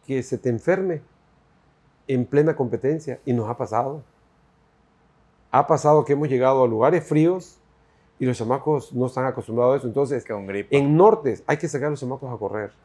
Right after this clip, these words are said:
Speaker 2: Claro.
Speaker 1: Para que se acostumbren, su cuerpo se llega
Speaker 2: Porque
Speaker 1: a
Speaker 2: si no,
Speaker 1: acostumbrar.
Speaker 2: los diez meses de entrenamiento se
Speaker 1: Se
Speaker 2: tiran a
Speaker 1: echan
Speaker 2: la
Speaker 1: a
Speaker 2: basura.
Speaker 1: perder,
Speaker 2: Claro.
Speaker 1: exactamente, se echan a
Speaker 2: Claro.
Speaker 1: perder. Entonces, todas esas cositas uno tiene que, uno,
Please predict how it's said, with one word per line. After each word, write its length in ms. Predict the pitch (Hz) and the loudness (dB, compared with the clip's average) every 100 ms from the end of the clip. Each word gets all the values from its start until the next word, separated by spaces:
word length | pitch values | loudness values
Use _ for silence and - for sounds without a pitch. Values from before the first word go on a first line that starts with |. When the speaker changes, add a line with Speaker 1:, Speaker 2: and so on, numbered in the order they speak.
| _ | _
Speaker 2:
Claro. 360 | 98 92 90 87 _ _ _ - | -16 -14 -14 -18 _ _ _ -10
Speaker 1:
Para 120 | 107 | -6
que 60 | - | -4
se 100 | 110 | -4
acostumbren, 500 | 110 104 151 147 120 | -6 -4 -2 0 -2
su 140 | - | -4
cuerpo 300 | - 147 147 | -2 -2 -2
se 100 | - 117 | -6 -2
llega 240 | 131 139 | 0 2
Speaker 2:
Porque 140 | 127 | 2
Speaker 1:
a 40 | 127 | 2
Speaker 2:
si 120 | 131 | 0
no, 80 | 139 | 2
Speaker 1:
acostumbrar. 340 | 156 120 127 | 2 2 4
Speaker 2:
los 180 | 123 120 | 4 4
diez 200 | 127 135 | 2 0
meses 380 | 135 131 127 127 | 0 -2 -2 -2
de 60 | 123 | -2
entrenamiento 520 | 117 123 120 117 135 | -2 -2 -4 -6 -8
se 100 | 123 | -6
Speaker 1:
Se 40 | |
Speaker 2:
tiran 140 | 107 101 | 0 2
a 20 | |
Speaker 1:
echan 120 | 117 | 4
Speaker 2:
la 40 | |
Speaker 1:
a 40 | 95 | 4
Speaker 2:
basura. 200 | - 107 - | 2 0 -2
Speaker 1:
perder, 120 | - - | -6 -6
Speaker 2:
Claro. 140 | 131 | -4
Speaker 1:
exactamente, 400 | 156 113 107 113 | -4 -4 -6 -8
se 100 | - | -8
echan 160 | 117 127 | -6 -4
a 40 | 113 | -4
Speaker 2:
Claro. 180 | 101 | -4
Speaker 1:
perder. 160 | 107 110 | -4 -4
Entonces, 400 | 104 143 131 - _ _ _ _ | -2 -2 -2 -4 _ _ _ _
todas 200 | 156 180 | 2 2
esas 100 | 175 | 0
cositas 480 | 139 160 170 135 - | -2 -2 0 -2 -2
uno 220 | 139 139 | -2 -2
tiene 200 | 135 135 | -2 -4
que, 320 | 131 127 127 - | -2 -4 -4 -4
uno, 200 | 131 | -4